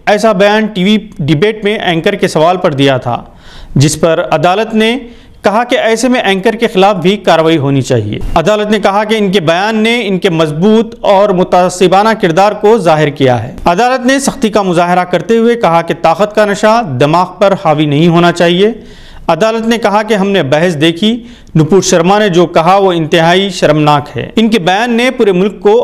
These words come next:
आग लगा दी है। वो उदयपुर में पेश आने वाले नाखुशगवार वाक़े के लिए भी जिम्मेदार है, इसे पूरे मुल्क से माफ़ी मांगनी चाहिए। अदालत ने कहा कि नुपुर शर्मा के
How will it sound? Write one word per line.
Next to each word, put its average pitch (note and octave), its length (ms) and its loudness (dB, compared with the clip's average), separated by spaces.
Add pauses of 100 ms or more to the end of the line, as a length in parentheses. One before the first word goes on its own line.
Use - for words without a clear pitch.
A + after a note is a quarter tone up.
(100)
आग E3+ 200 2
लगा C#3 220 4
दी B2 180 -4
है। A2 240 -8
वो A3 100 6
उदयपुर A3 500 0
में B3 300 0
पेश A3 260 0
आने A3+ 220 0
वाले A#3 260 0
नाखुशगवार F#3 800 0
वाक़े F#3 360 2
के F#3+ 120 -4
लिए F3 240 4
भी E3+ 240 0
जिम्मेदार B2+ 500 2
है, A2 220 -6
इसे A#3 180 0
पूरे B3+ 240 0
मुल्क A#3 220 0
से B3 240 0
माफ़ी F3+ 420 0
मांगनी D3 340 0
चाहिए। G#2+ 480 -4
अदालत D#3+ 400 0
ने F3+ 140 2
कहा F3+ 240 0
कि G3 120 0
नुपुर F#3 240 0
शर्मा G3+ 340 0
के G#3+ 160 0